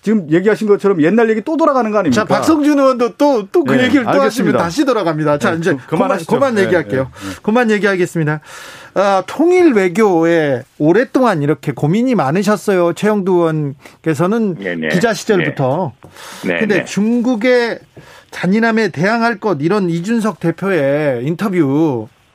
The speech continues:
Speaker 3: 네.
Speaker 2: 보고 어떤 생각하셨어요?
Speaker 3: 그게 이준석 대표가 이제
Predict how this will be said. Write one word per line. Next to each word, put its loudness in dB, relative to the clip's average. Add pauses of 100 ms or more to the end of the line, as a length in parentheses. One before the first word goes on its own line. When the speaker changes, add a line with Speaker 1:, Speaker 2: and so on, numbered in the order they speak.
(320)
Speaker 3:
네. -2 (120)
Speaker 2:
보고 -4
어떤 -4
생각하셨어요? -6 (840)
Speaker 3:
그게 0
이준석 -6
대표가 -2
이제 -8